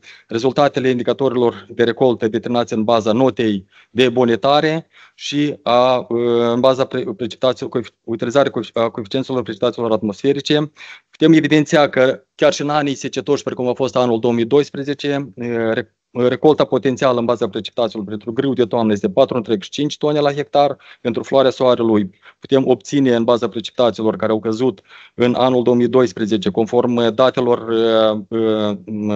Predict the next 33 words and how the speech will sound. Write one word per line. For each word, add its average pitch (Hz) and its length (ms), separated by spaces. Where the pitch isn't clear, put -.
punctului 117 680
Telenești 117 560
a 113 120
Serviciului 123 440
Hidrometeorologic 117 1000
de 110 100
Stat, 113 420
este 120 220
de 113 140
doi 135 160
întreg 113 280
șapte 147 500
și 135 220
pentru 123 240
porumb 127 280
de 120 60
boabe, 131 600
cinci 127 220
întreg 117 260
șapte. 92 480
Evaluarea 160 480
structurii 160 380
recoltei 143 560
a 123 300
evidențiat 131 960
o 123 100
diferență 131 600
a 113 120
recoltei, 117 680
uh, 104 800
a 107 60
indicatorilor 120 520
de, 107 140